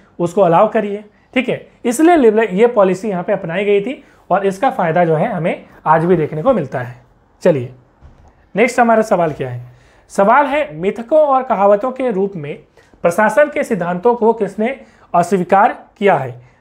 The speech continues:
तो यहाँ पे सही आंसर हो जाएगा हर्बर्ट साइमन, ऑप्शन यहाँ पे ए सही आंसर हो जाएगा। नेक्स्ट सवाल हमारा क्या है?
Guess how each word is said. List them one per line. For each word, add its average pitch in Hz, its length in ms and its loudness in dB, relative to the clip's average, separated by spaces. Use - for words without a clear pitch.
तो 202 60 0
यहाँ 214 140 2
पे 277 140 0
सही 247 180 0
आंसर 226 280 -2
हो 190 100 -4
जाएगा 196 300 -2
हर्बर्ट 160 320 -4
साइमन, 156 360 -2
ऑप्शन 240 460 0
यहाँ 156 180 -8
पे 226 100 0
ए 233 340 0
सही 156 300 -4
आंसर 139 380 -4
हो 175 100 4
जाएगा। 120 340 -4
नेक्स्ट 262 260 0
सवाल 233 260 4
हमारा 226 220 4
क्या 220 140 -2
है? - 240 -6